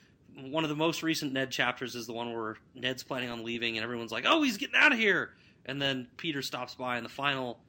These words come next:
final page of that chapter and convinces him to stay, and ba-, basically convinces him to stay to come see this, this whorehouse. Well,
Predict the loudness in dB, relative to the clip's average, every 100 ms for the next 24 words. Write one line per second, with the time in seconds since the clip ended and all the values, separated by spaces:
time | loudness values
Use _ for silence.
0 | _ _ -4 -2 -2 -2 -2 -2 -4 -4
1 | -4 -6 -8 -10 -10 -10 -10 -10 -10 -8
2 | -8 -6 -6 -6 -10 -14 -20 _ -4 -2
3 | -2 -4 -10 -14 -14 -12 -6 -6 -4 -4
4 | -4 -4 -10 -12 -14 -12 -12 -12 -10 -8
5 | -8 -8 -8 -8 -8 -8 -8 -8 -12 -8
6 | -8 -6 -10 -6 -4 -4